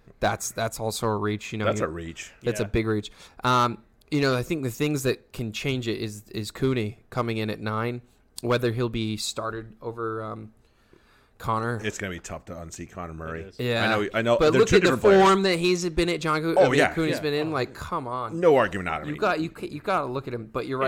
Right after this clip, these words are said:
Speaker 1: right.
Speaker 3: if Cooney were twenty-one or twenty-two instead of twenty-nine, I, I would.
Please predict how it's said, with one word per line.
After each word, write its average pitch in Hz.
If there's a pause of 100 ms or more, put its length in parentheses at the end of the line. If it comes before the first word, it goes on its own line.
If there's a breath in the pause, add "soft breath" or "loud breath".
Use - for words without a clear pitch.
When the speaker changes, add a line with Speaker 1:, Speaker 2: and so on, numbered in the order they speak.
(100)
Speaker 1:
right. -
Speaker 3:
if -
Cooney 220
were 202
twenty-one 151
or 143
twenty-two 131
instead 123
of 117
twenty-nine, 127 (500)
I, 151
I 147
would. 135